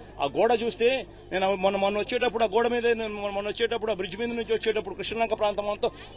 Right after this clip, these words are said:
వాళ్ళంతా ప్రజలందరూ వచ్చి కూడా నన్ను ఆపి కేవలం thank you చెప్పడానికి ఆపారు. ఆ ఒక్క గోడ, ఈ కృష్ణలంకకి ఇరువైపున ఉన్న ఈ గోడ, ఒక్క గోడ దాదాపుగా ఐదు వందల కోట్ల రూపాయలు ఖర్చు చేసి మన ప్రభుత్వంలో మనం కట్టినందువలన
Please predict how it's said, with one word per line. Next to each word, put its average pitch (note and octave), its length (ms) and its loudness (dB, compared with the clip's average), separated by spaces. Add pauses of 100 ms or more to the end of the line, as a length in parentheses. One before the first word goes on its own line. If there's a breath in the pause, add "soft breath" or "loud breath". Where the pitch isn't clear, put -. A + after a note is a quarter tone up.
(120)
వాళ్ళంతా F#3+ 300 4
ప్రజలందరూ B3 540 4
వచ్చి A#3 200 4
కూడా A3+ 180 8
నన్ను G3 220 4
ఆపి A#3 360 4 (880)
కేవలం C4 400 6
thank A#3 360 0
you B3+ 120 2
చెప్పడానికి A3+ 440 6
ఆపారు. E3+ 320 0 (1400)
ఆ - 20 2
ఒక్క F3 260 2
గోడ, G3 380 4
ఈ A#3 240 6 (360)
కృష్ణలంకకి A#3 540 0
ఇరువైపున A#3 380 4
ఉన్న A3+ 180 0
ఈ A3+ 120 2
గోడ, G#3+ 260 4
ఒక్క A3 240 2
గోడ G#3 280 4 (1080)
దాదాపుగా A#3+ 460 6
ఐదు A#3+ 120 6
వందల A#3 180 2
కోట్ల A#3 240 4
రూపాయలు A#3 300 2
ఖర్చు B3 260 -2
చేసి A#3+ 220 -2
మన G#3 160 4
ప్రభుత్వంలో B3+ 520 2
మనం B3+ 200 4
కట్టినందువలన A#3 880 4